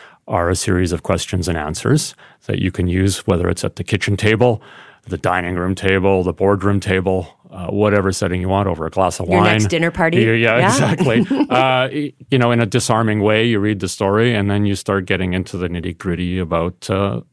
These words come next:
Speaker 1: uh, trying to understand where we're at today. So it's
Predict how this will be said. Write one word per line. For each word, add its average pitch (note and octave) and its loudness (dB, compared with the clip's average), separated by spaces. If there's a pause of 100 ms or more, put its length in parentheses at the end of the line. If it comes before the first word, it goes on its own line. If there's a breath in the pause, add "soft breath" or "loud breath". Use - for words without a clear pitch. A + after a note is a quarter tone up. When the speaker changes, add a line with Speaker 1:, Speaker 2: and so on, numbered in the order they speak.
Speaker 1:
uh, F#2 -4
trying F#2 -4
to F#2+ -2
understand F#2+ -2 (380 loud breath)
where G#2 2
we're G#2+ 2
at A2 0
today. C3+ 0 (240 loud breath)
So D3+ 2
it's - -2